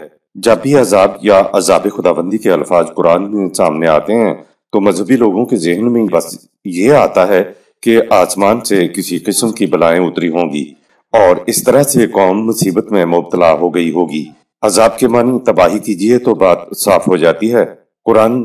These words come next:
तारीख की किताब नहीं है, वो तो अकवाम साबिका के दास्तानों को अपने दावा के सबूत में पेश करता है।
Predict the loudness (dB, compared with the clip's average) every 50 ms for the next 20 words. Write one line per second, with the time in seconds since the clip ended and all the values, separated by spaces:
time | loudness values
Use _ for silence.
0 | -6 0 2 2 2 2 0 -4 -4 -4 -4 -4 0 2 2 2 2 0 -4 -6
1 | -4 -4 -6 -2 0 0 0 -2 -4 -12 _ _ _ _ -4 0 0 2 2 2
2 | 0 0 0 -2 -4 -2 0 2 2 2 2 0 -4 -2 -2 -2 0 0 0 0
3 | 0 0 0 0 0 -2 2 2 2 2 2 2 0 0 0 0 -2 -2 0 2
4 | 4 4 4 4 2 0 -2 -2 -2 -2 -4 -8 _ _ _ _ -8 -2 0 2
5 | 4 4 4 2 2 0 -4 -4 -4 -4 -2 -2 -2 -2 -2 -2 -2 0 0 0
6 | -2 -2 -2 -2 -2 0 2 2 2 2 2 0